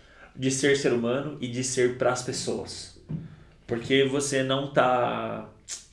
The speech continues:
é, envolto numa sociedade ou nos amigos que você quer ali só pra você, mas você tá sempre aberto a,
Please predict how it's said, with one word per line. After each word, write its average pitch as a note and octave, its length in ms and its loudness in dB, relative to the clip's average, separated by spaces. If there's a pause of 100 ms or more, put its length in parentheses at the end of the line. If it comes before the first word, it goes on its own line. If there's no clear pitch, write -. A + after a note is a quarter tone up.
(400)
é, G#2 760 2 (560)
envolto C3+ 520 4
numa B2 200 -2
sociedade A#2 680 4
ou A#2 120 6
nos A#2+ 180 0
amigos A#2 400 2
que - 100 -14
você A#2+ 400 -2 (240)
quer C3 260 8
ali B2+ 140 2
só A#2 260 4
pra A#2+ 160 2
você, C#3 580 4
mas D#3+ 120 2
você - 180 -4
tá E3+ 140 0
sempre E3+ 280 2
aberto F3+ 420 4
a, F3 280 6